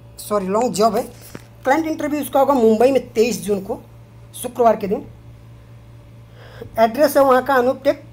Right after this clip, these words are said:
प्लॉट नंबर आर चौरासी, एमआईडीसी, रेबल नवी मुंबई। पोजीशन है इसमें पेंटिंग सुपरवाइजर चाहिए, तीन सौ से साढ़े चार सौ सैलरी रहेगी कतर की,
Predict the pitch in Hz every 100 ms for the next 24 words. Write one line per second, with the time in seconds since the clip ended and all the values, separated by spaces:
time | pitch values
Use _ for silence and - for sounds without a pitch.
0 | - 226 240 247 226 226 - - - -
1 | - - - 202 240 - 214 196 190 190
2 | 349 - 220 214 196 190 233 320 - -
3 | - - - - 180 196 220 302 269 208
4 | 254 226 190 185 220 - - - - -
5 | - - - - - - - - - -
6 | 247 240 233 311 311 - 339 339 240 247
7 | 247 311 277 233 247 240 254 - 208 226
8 | - 240 262 262 247 233 254 247 - 226
9 | 214 214 214 226 220 220 208 196 220 214
10 | 190 185 254 - - - - - - -
11 | - - - - - - - - - -
12 | - - - - - - - - - -
13 | 196 240 214 165